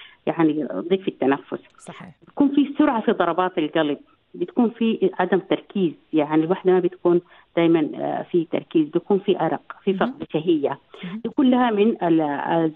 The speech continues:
Speaker 1: آه، أعراضه إنه الوحدة عندها فقر دم.
Speaker 2: ممتاز.
Speaker 1: آه، هي تفضلي، عندك سؤال؟
Speaker 2: آه،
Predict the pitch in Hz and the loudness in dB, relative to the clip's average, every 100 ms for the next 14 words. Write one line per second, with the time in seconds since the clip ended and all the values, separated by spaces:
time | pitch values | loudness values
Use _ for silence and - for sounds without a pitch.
0 | - 170 - 160 156 165 - 160 165 185 | -4 -4 -2 -2 -2 -4 -4 -4 -2 0
1 | 190 170 156 156 185 180 180 - 175 165 | 0 -2 -4 0 2 2 2 0 -2 -2
2 | - - 175 156 170 160 - 156 147 143 | -12 -16 -10 -2 0 0 -4 -6 -4 -6
3 | - _ _ _ _ _ _ _ _ _ | -8 _ _ _ _ _ _ _ _ _
4 | _ 202 196 - 190 165 _ 175 165 156 | _ -8 -8 -10 -14 -14 _ -2 -2 -4
5 | _ _ _ _ _ _ _ _ _ _ | _ _ _ _ _ _ _ _ _ _
6 | - 170 _ - - - 160 254 330 147 | -14 -14 _ -14 -12 -6 -4 0 0 -2
7 | - - 220 220 208 | -6 -4 -2 -2 -2